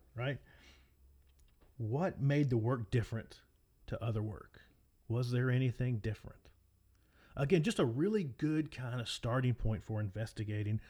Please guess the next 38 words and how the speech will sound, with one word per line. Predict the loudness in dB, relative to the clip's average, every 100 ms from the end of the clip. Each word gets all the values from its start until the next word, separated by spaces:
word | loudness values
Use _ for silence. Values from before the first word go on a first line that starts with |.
| -20 -20 -4
or | -2
learning | 0 2 2 0
from | 0 -4
success. | -6 -4 0 0 -2 -12 -16 -6
I | 0
think | 2 2
that | 2
that's | 0 0
a |
place | 2 4 8
where | 8
we | 8 6
miss | 6 6 4 0 -2
a |
lot, | 0 2 0 0 -4 -10 -16 -12
right? | -10 -4
We | 0
miss | 2 2 0
a |
lot. | -4 -6 -8 -12 -20 -20 -20 -10 -4
Work | -2 -2 -6 -6
goes | -2 0 0
right | -2 -4 -6 -14 -20 -14 -2
ninety-nine | 0 2 2 2 2 2 2 2 2 0
point | -2 -4 -4 -2
nine | -2 0 2 2 2
nine | 2 2 0
nine | 0 0 0
whatever | 0 0 -2 -4
percent | -6 -4 -4
of | -4
the | -4
time | 0 2 2 -2 -10 -12
for | -2 2
most | 4 4 2
of | 2
our | 0
organizations. | -2 -2 0 2 0 0 -4 -12 -18 -20